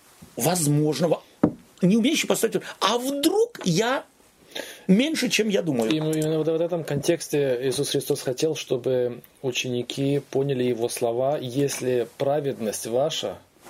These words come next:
Speaker 2: не превзойдёт.
Speaker 1: Именно.
Speaker 2: Вы все хорошие люди. Они
Speaker 1: Да.
Speaker 2: неплохие люди,
Speaker 1: Неплохие
Speaker 2: Христос
Speaker 1: люди.
Speaker 2: говорит, но вы должны превзойти их.
Speaker 1: Именно
Speaker 2: И
Speaker 1: так.
Speaker 2: вот понять, в чём превзойти.
Speaker 1: Да.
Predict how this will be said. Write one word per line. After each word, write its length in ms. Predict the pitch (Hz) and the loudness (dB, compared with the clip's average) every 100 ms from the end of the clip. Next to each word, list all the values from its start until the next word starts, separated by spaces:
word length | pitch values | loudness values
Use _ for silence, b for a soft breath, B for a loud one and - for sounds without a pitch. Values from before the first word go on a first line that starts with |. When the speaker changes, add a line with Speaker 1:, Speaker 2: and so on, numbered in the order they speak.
| - | -6
Speaker 2:
не 140 | 135 127 | -4 -4
превзойдёт. 760 | 120 127 127 139 127 120 104 | -2 -2 -2 -2 0 0 0
Speaker 1:
Именно. 260 | 110 85 78 - - | 0 -2 -6 -10 -2
Speaker 2:
Вы 140 | 147 | -2
все 220 | 143 220 | 0 -2
хорошие 460 | 220 208 202 - 208 | 0 0 0 0 -2
люди. 200 | 196 147 | 0 0
Они 180 | 156 247 | 0 0
Speaker 1:
Да. 60 | |
Speaker 2:
неплохие 400 | 285 277 240 254 | 0 0 -2 0
люди, 160 | 262 165 | 0 0
Speaker 1:
Неплохие 300 | 180 175 247 | 0 0 2
Speaker 2:
Христос 100 | 214 | 2
Speaker 1:
люди. 140 | 147 | 0
Speaker 2:
говорит, 40 | - | -2
но 240 | 139 156 160 | -4 0 0
вы 240 | 151 226 | 0 0
должны 380 | 247 214 165 175 | 0 -2 0 -2
превзойти 680 | 147 160 147 165 160 - 190 | 0 -2 0 -2 -2 -2 -4
их. 180 | 143 120 | 0 0
Speaker 1:
Именно 140 | 113 160 | 2 2
Speaker 2:
И 60 | |
Speaker 1:
так. 60 | 170 | 2
Speaker 2:
вот 180 | 196 - - | -2 -8 0
понять, 280 | 160 190 185 | 0 0 -4
в 100 | - | -4
чём 280 | - 233 175 | 0 0 0
превзойти. 520 | 139 120 123 117 | -6 -2 -2 -2
Speaker 1:
Да. 100 | 120 | 0